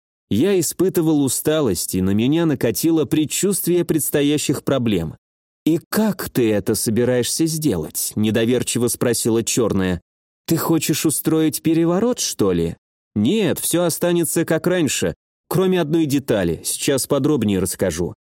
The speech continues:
Мы начнём с вызволения Янь Лин". Минут двадцать я описывал свой план. Местами он был зыбким, но общая цель была ясна:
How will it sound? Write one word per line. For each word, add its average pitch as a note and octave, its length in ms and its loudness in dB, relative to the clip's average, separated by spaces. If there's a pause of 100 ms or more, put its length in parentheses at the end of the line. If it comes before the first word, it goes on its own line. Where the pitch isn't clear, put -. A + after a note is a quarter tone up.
(140)
Мы F3+ 220 2
начнём F3+ 480 0
с - 100 -2
вызволения C3+ 880 2
Янь G#2+ 340 2
Лин". F2+ 340 0 (480)
Минут F3 340 2
двадцать F#3 520 0
я C#3+ 140 2
описывал D3 480 0
свой C3+ 280 0
план. F2+ 400 0 (340)
Местами E3 540 0
он G#2+ 200 0
был F#2+ 140 0
зыбким, E3 560 0 (220)
но D#3 240 2
общая G3+ 300 0
цель F3+ 280 0
была C3+ 280 2
ясна: G#2+ 580 -2